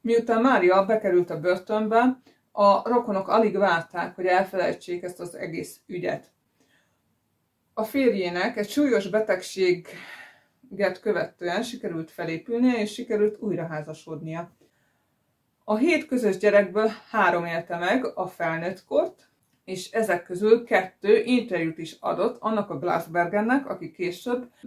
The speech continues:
egy életrajzi könyvet írt a nőről.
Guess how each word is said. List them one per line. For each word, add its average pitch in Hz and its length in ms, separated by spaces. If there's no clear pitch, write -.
egy 185 160
életrajzi 170 640
könyvet 160 480
írt 175 420
a 175 100
nőről. 156 520